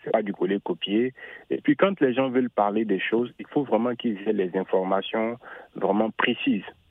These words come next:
C'est très important. Lorsque on, on dit que le, l'ex-président ivoirien est, est, est rentré, que voilà, on l'empêche de, on, on l'empêche de se présenter, que le frère camerounais qui vient de dire ça, bon, je pense que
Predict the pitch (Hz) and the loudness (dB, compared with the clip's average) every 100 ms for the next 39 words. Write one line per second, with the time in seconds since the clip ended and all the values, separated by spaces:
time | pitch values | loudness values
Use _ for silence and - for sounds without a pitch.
0 | _ _ - 117 - 170 117 104 104 - | _ _ 0 2 2 2 2 4 2 2
1 | 95 87 - _ _ _ _ 127 156 - | -2 -2 -12 _ _ _ _ 2 4 4
2 | 165 160 151 127 110 120 113 110 104 - | 6 6 2 0 2 2 2 0 -4 0
3 | 117 113 110 147 143 127 113 104 104 101 | 2 2 2 0 2 2 4 2 0 0
4 | 98 107 135 - 110 104 107 117 120 110 | 0 0 -2 -4 -4 -2 0 2 2 0
5 | 92 85 - 87 98 101 113 117 90 95 | -2 -2 -4 0 0 2 0 0 0 -2
6 | 90 95 90 - 92 90 95 95 - 127 | -2 -2 -2 0 -2 0 -2 -2 0 2
7 | 131 127 120 101 95 92 95 113 113 95 | 2 2 0 -2 0 2 2 0 0 0
8 | 92 87 110 104 92 87 87 - 87 87 | -2 0 -2 -2 -2 -2 -2 -2 -2 -4
9 | - 90 92 95 87 - 113 95 92 87 | -6 -4 0 0 0 0 0 0 -2 -2
10 | - - - - 196 98 95 90 95 113 | -8 -20 -20 -4 -2 0 0 0 2 2
11 | 113 98 90 87 85 - 85 98 95 123 | 2 0 0 -2 -4 -6 -4 -4 2 2
12 | 113 95 95 95 101 107 92 95 101 90 | 2 2 2 0 0 0 0 0 0 0
13 | 92 104 - 101 113 - - - - - | 0 -2 2 0 0 -10 -20 -20 -20 0
14 | - - 135 160 233 220 - 190 | 0 2 2 4 4 4 4 2